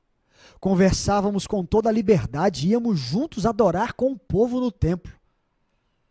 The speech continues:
Olha a agonia de Davi. Isso ele não está falando de Jonatas não, tá? Isso ele está falando de outras pessoas, de outros amigos.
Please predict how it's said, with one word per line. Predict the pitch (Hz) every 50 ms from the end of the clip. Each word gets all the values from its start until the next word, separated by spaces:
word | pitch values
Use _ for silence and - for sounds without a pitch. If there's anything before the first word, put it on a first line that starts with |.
| _ _ _ _ _ _ _ _ _ _ _ _
Olha | - 170 185 196 202
a | 202
agonia | 160 170 185 165 160 165 185 202 202 185
de | 151 123 143
Davi. | 139 131 120 117 98 107 113 104 92 _ _ _ _ _ _ _ _ -
Isso | 160 - -
ele | 214 214 214
não | 214 226
está | 220 - - 233
falando | - - 214 220 226 214
de | 196 220
Jonatas | 165 190 220 220 214 220 220 202 180
não, | 196 202 190 165
tá? | - 196 196 - - _ _ _ _ _ _ _ _ _ _ _ _ _ _ _ _ _ _ -
Isso | 165 - -
ele | 180
está | 170 - - -
falando | - 190 180 202 214 185
de | 151 143 160 180
outras | 202 196 - 147 - -
pessoas, | - 139 - - - 151 151 143 117
de | 117 151
outros | 165 175 170 - 139 131 - - - - _
amigos. | - 127 120 120 117 117 - _ - - -